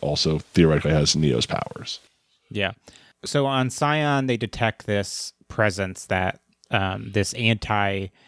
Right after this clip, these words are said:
Speaker 2: anti-Neo
Speaker 1: Mm-hmm.
Speaker 2: presence that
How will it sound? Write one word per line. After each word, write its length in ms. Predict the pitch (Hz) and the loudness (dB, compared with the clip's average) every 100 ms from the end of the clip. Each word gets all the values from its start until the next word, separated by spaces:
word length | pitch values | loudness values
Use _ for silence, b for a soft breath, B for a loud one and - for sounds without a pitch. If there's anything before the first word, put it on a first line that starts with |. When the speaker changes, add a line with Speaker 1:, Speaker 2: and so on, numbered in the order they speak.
| b b b b b _ | b b b b b _
Speaker 2:
anti-Neo 960 | 120 120 120 113 104 104 101 98 95 90 95 | 0 0 2 0 2 2 4 4 4 0 -4
Speaker 1:
Mm-hmm. 480 | - _ _ _ - | -14 _ _ _ -6
Speaker 2:
presence 580 | - 104 87 92 92 - | 0 0 -2 -10 -10 -8
that 220 | - 95 | -2 -2